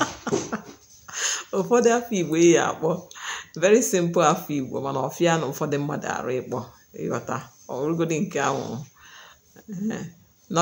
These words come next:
ịchọzi ime ebere, kpọrọ ha afa na English name gị, ịghọta. Then,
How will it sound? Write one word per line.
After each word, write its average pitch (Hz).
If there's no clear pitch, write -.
ịchọzi 165
ime 156
ebere, 139
kpọrọ 147
ha 165
afa 160
na 135
English 151
name 131
gị, -
ịghọta. 113
Then, 180